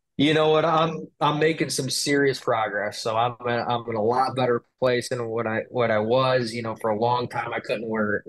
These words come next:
couldn't even wear pants because it hurt so bad on my legs. I had really bad neuropathy. I appreciate you asking. I'm,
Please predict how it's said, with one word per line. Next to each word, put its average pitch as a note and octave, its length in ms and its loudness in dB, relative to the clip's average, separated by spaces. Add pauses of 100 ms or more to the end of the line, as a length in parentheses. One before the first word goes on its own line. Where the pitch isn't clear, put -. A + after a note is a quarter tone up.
couldn't C3 160 0
even A#2 140 -2
wear A2 140 2
pants - 520 -4
because G#2 240 -6
it F#2+ 60 -2
hurt G2+ 200 0
so A#2 120 -2
bad G#2+ 120 2
on G#2 60 0
my G2 80 -2
legs. G#2 260 0
I G#2 40 -2
had G2 100 -4
really G#2+ 140 -4
bad G#2+ 220 -6
neuropathy. G2 640 -4 (360)
I G2 40 0
appreciate A#2+ 540 0
you G2+ 80 4
asking. G#2 340 2
I'm, A2 360 -2